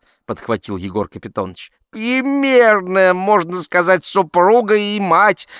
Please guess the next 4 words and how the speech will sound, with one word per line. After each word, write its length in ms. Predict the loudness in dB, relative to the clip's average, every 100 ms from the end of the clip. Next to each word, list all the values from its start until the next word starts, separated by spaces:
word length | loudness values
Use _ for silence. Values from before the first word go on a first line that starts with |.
| -20 -6
Насчёт 560 | -4 -4 -4 -6 -6 _ _ _ -6
манер 580 | -4 -2 0 0 -2
только 280 | -4 -8 -8
строга. 600 | -12 -8 -10 -8 -14 -16